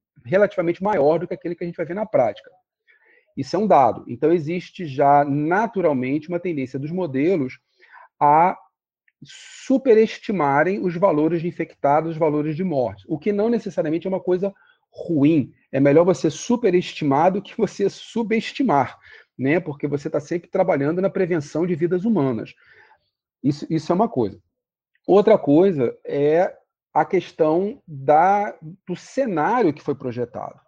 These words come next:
né? Quando o modelo diz, "Olha, tantas pessoas morreriam caso, né, não se faça nada", é, dificilmente você tá numa situação onde não se fez nada. Então, nós temos que lembrar que quase todos os estados aqui,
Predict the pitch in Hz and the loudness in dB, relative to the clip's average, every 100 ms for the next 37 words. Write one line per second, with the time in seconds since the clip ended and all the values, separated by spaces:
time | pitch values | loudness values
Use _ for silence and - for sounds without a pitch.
0 | _ _ _ - 127 147 147 185 240 220 | _ _ _ -10 -6 -6 -2 0 2 0
1 | 160 165 151 123 127 123 143 113 104 - | 0 0 0 -4 -4 2 4 4 0 -8
2 | _ _ _ _ 185 233 233 - 180 - | _ _ _ _ 0 2 0 0 -8 -4
3 | 170 151 165 165 151 139 123 107 107 _ | -6 -2 -4 -2 -2 -2 -4 -6 -10 _
4 | - 180 160 131 113 123 _ _ _ 135 | 0 4 6 4 0 -12 _ _ _ -6
5 | 143 151 143 151 143 139 131 - 117 117 | -4 -4 -4 -6 -6 -4 -4 -4 -10 -6
6 | 131 180 131 104 _ _ _ _ _ _ | -2 0 -2 -8 _ _ _ _ _ _
7 | _ - 143 143 - 247 269 226 170 202 | _ -6 -4 -4 -2 -2 0 0 0 0
8 | 214 220 208 196 190 - 175 - 160 151 | -4 -2 -2 -2 -4 -2 -2 -2 0 2
9 | 190 233 320 - 175 196 196 196 214 - | 0 -2 -8 -4 -2 -2 -2 -4 -4 -2
10 | 214 - 220 131 - _ _ _ _ - | 0 2 2 2 -2 _ _ _ _ -12
11 | 123 151 156 156 156 156 151 - 143 120 | -4 -2 0 -2 -2 -4 -6 -4 -2 0
12 | 123 156 190 - 135 _ _ _ _ _ | 2 2 0 -4 -14 _ _ _ _ _
13 | _ - 143 180 214 - 165 147 135 123 | _ 2 4 4 2 -2 0 0 -6 -10
14 | - - 131 190 175 131 117 - 139 | -14 -2 0 0 0 -4 -6 -4 -6